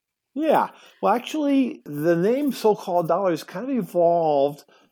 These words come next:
in the latter eighteen hundreds when auction firms, just like today, when they put together an auction catalog, they'd have all them, you know, the pennies, nickels, and dimes, and quarters, and dollars, and the silver coinage, and the gold coinage. And oftentimes,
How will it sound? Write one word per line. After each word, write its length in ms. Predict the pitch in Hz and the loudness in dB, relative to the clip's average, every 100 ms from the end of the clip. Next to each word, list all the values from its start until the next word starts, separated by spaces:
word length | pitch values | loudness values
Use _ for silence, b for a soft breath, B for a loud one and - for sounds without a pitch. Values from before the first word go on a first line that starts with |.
| _ | _
in 200 | - 151 | -8 -2
the 120 | 156 135 | 0 2
latter 540 | 123 147 190 196 190 | 0 -2 -2 -2 -4
eighteen 440 | 147 156 160 196 196 | -4 -4 -4 -8 -8
hundreds 720 | 143 135 110 95 110 - - b b _ | -6 -6 -4 -6 -8 -12 -20 b b _
when 240 | - 139 147 | -6 -4 -2
auction 460 | 143 165 - 208 | 0 0 -2 -8
firms, 420 | - 143 127 139 | -4 -2 -2 -6
just 240 | 135 135 - | -4 -2 0
like 160 | 160 | -2
today, 400 | - 196 117 92 | -2 -2 -2 -2
when 160 | 117 131 | -6 -2
they 100 | 139 | -4
put 200 | - 160 | -2 -4
together 240 | 156 165 | 0 0
an 60 | 180 | 2
auction 340 | 151 143 143 | 0 -2 -6
catalog, 500 | 131 120 98 90 107 127 b b _ | -6 -4 -2 -2 -4 -6 b b _
they'd 120 | 147 | -2
have 220 | 139 151 | 2 2
all 180 | 151 151 | 4 2
them, 340 | 160 156 139 156 | 2 -4 -8 -10
you 80 | 135 | -6
know, 180 | 127 143 | -2 0
the 60 | |
pennies, 520 | 147 - 127 131 135 120 | -2 -4 -4 -2 -4 -4
nickels, 380 | 127 127 131 | -8 -6 -6
and 120 | 131 120 | -6 -4
dimes, 360 | 117 123 127 | -4 -4 -10
and 120 | 131 | -12
quarters, 420 | 123 113 113 123 123 | -6 -2 -2 -4 -6
and 100 | 120 | -2
dollars, 440 | 110 110 113 117 | 0 2 0 -4
and 220 | 120 120 - | -8 -14 -16
the 60 | |
silver 340 | - 135 135 135 | -6 -2 0 -2
coinage, 460 | - 127 127 120 | -6 -10 -10 -10
and 80 | 127 | -10
the 60 | 120 | -4
gold 260 | 120 131 | 0 -2
coinage. 480 | - 110 95 104 113 _ _ _ _ _ _ - | -2 -10 -10 -10 -14 _ _ _ _ _ _ -8
And 80 | 139 | -2
oftentimes, 840 | 196 254 226 156 131 123 135 147 | -2 -2 -6 -2 -2 -2 -6 -10